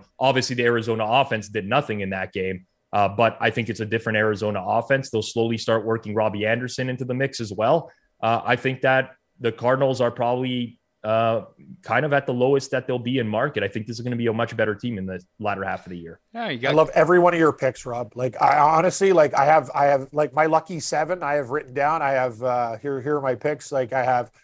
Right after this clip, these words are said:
Speaker 3: Seattle minus three, Panthers plus four and a half, Detroit plus three and a half, Cleveland plus three and a half, New England minus one and a half, Dallas minus nine and a half, Arizona plus three and a half. That's what I wrote down, and I had to get three out of those.
Speaker 2: So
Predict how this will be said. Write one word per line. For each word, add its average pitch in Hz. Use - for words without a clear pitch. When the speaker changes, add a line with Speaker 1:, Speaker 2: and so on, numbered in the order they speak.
Speaker 3:
Seattle 175
minus 170
three, 165
Panthers 156
plus -
four 160
and 151
a 143
half, 156
Detroit 156
plus 139
three 156
and 151
a 147
half, 143
Cleveland 147
plus 143
three 151
and 147
a 143
half, 135
New 139
England 147
minus 139
one 143
and 139
a 139
half, 135
Dallas 139
minus 139
nine 131
and 131
a 127
half, 127
Arizona 123
plus 110
three 120
and 110
a -
half. 107
That's 147
what 160
I 147
wrote 143
down, 143
and 127
I 123
had 131
to 135
get 135
three 131
out 120
of 113
those. 101
Speaker 2:
So 147